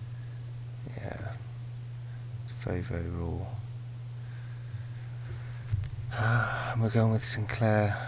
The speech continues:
on the wing there. Peter Graham up front. Hmm. I mean, I guess this doesn't matter too much. So I guess he can cover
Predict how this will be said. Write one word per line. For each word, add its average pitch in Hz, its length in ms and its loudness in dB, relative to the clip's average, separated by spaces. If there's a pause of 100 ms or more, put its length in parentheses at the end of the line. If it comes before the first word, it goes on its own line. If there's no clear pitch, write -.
(480)
on 107 120 -2
the 104 60 0
wing 101 360 0
there. 104 380 2 (1400)
Peter - 340 -2
Graham 104 340 2
up 98 120 -2
front. 98 360 0 (1000)
Hmm. 113 120 2 (960)
I - 40 2
mean, 107 120 10
I 104 60 12
guess - 540 6
this - 200 -2 (600)
doesn't - 460 -4
matter 92 360 -2
too 92 220 -2 (100)
much. - 360 -6 (1900)
So - 160 -4
I - 20 2
guess 110 220 -2
he 117 100 -2
can 104 160 -2
cover 104 540 2